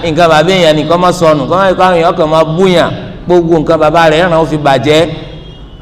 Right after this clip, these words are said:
Yóò sì ṣe bẹ́ẹ̀, yóò bá kú sórí Tìjàníyà.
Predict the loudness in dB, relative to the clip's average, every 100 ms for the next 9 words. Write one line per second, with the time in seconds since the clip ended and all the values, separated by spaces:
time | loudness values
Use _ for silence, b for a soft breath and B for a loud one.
0 | -20 -20 -20 -20 -20 -20 -20 -8 -2 -2
1 | 0 0 0 2 2 0 0 -4 -2 -4
2 | -4 -2 0 0 0